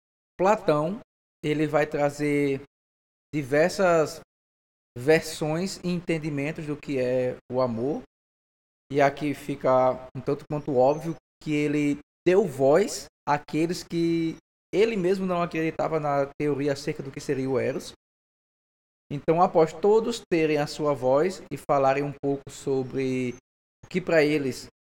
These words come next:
são o amor, se vocês quiserem, eu posso trazer depois aqui o que esses outros pensadores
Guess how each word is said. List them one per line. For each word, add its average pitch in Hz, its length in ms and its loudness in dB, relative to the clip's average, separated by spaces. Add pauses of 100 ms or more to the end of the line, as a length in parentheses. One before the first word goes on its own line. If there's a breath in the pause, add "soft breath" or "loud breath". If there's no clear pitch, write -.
são 135 300 -4
o 131 40 0
amor, 127 400 -2 (920)
se - 80 -18 (180)
vocês 147 120 -4
quiserem, 143 280 -2
eu 135 80 -6
posso 135 200 -2
trazer 139 200 -4
depois 135 400 -2
aqui 127 320 -6
o 123 120 -8
que 123 340 -8 (320)
esses 131 340 -6
outros 147 380 -2
pensadores 117 720 -6